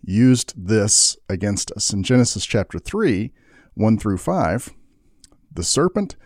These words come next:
said to the woman, has God really said you shall not eat from any tree in the garden? You certainly will not die. God knows that on the day you eat from it,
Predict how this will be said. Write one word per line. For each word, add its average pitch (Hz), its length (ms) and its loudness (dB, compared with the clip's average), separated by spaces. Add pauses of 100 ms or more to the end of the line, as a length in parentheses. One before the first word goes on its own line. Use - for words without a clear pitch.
(180)
said 170 480 2
to 185 120 -2
the 185 120 4
woman, 85 460 -2 (1080)
has 151 180 -2
God 214 560 -2
really 123 320 4
said 123 440 4
you 110 80 2
shall 98 160 -2
not 101 300 0
eat 110 220 0
from 98 200 -4
any 110 120 2
tree 95 360 -2
in 113 80 2
the 110 80 -2
garden? 95 460 -4 (760)
You 233 80 0
certainly 101 420 2
will 87 140 -2
not 87 180 -2 (320)
die. 95 600 0 (540)
God 220 300 -2
knows 50 560 -4 (220)
that - 100 -6
on 90 100 -2
the 76 100 -6
day 135 360 2
you 143 260 4
eat 127 220 4
from 101 240 -4
it, 196 420 -2